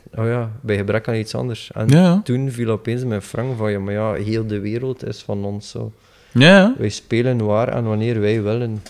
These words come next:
Speaker 2: De max.
Speaker 1: En dat was toen dat wij zo besloten hadden voor, eh, ja, het, het, het, het, het Hardcore Fest zo, eh, in Ieper, waar dat we zo
Speaker 2: Mhm.
Speaker 1: ieder jaar, eh, standaard representen, bij zo'n spreken.
Speaker 2: <laughs>
Speaker 1: Hadden we zoiets van: kijk, nee, wij moeten niet om twee uur 's namiddag spelen, wij, ehm,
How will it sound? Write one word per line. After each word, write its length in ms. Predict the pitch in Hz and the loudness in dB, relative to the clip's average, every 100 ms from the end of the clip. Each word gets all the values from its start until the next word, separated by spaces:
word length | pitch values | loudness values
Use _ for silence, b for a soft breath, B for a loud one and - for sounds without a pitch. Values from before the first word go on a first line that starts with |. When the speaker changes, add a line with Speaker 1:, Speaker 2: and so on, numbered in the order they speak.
| - | -10
Speaker 2:
De 180 | 113 104 | -2 0
max. 420 | 104 107 - - - - _ | 2 0 -4 -14 -16 -20 _
Speaker 1:
En 180 | - 110 | -4 -2
dat 120 | 110 | 0
was 220 | 110 101 - | 0 0 -4
toen 220 | 113 120 | -4 0
dat 160 | 123 | 0
wij 180 | 127 127 | 2 0
zo 140 | 117 113 | 0 -2
besloten 460 | 95 - 110 - | -4 -6 -6 -2
hadden 220 | 120 131 | -4 -4
voor, 160 | 120 104 | -4 -4
eh, 200 | 101 101 104 104 | -4 -4 -6 -6
ja, 200 | 107 107 | -6 -6
het, 220 | 104 - | -10 -12
het, 180 | 95 - - | -16 -14 -16
het, 260 | - - - | -16 -16 -18
het, 180 | - - | -18 -14
het 380 | - _ - - | -14 _ -20 -4
Hardcore 400 | 95 98 107 104 | -4 -2 -6 -8
Fest 320 | - 113 - | -6 -6 -6
zo, 320 | - 120 117 110 | -8 -6 -4 -4
eh, 320 | 104 104 - | -4 -6 -6
in 100 | 101 | -6
Ieper, 340 | 120 - 131 | -6 -8 -8
waar 140 | 120 107 | -6 -4
dat 200 | 104 101 | -4 -4
we 80 | 101 | -2
zo 80 | |
Speaker 2:
Mhm. 220 | 117 110 117 - | 0 2 0 -4
Speaker 1:
ieder 240 | 113 107 | -8 -6
jaar, 340 | 104 104 110 107 | -4 -2 -4 -2
eh, 280 | 104 101 104 b b b b b | -2 -2 -4 b b b b b
standaard 640 | - - 107 107 107 104 | -20 -6 -4 -2 -2 -4
representen, 800 | 113 101 104 98 110 123 127 127 | -8 -4 -4 -2 -4 -4 -6 -6
bij 120 | 120 | -6
zo'n 140 | 117 120 | -4 -4
spreken. 460 | - 120 117 127 | -4 -4 -6 -4
Speaker 2:
<laughs> 1400 | 143 - - - - - - _ - - - - - - | 0 0 0 -8 -8 -14 -14 _ -14 -14 -14 -18 -20 -6
Speaker 1:
Hadden 200 | 113 113 | -2 0
we 60 | 107 | 0
zoiets 180 | 110 - | -4 -4
van: 160 | 101 | -6
kijk, 240 | - 123 - | -4 -8 -4
nee, 240 | 104 123 | -2 0
wij 160 | 101 98 | 0 -2
moeten 240 | 104 113 | -2 -4
niet 120 | 120 | -4
om 100 | 113 | -4
twee 200 | 113 110 | -4 -4
uur 60 | 107 | -4
's 60 | 107 | -4
namiddag 420 | 98 98 101 113 | -6 -4 -4 -6
spelen, 380 | - 117 117 110 | -10 -8 -6 -2
wij, 380 | 104 101 104 101 | -2 0 0 -2
ehm, 160 | 98 | -2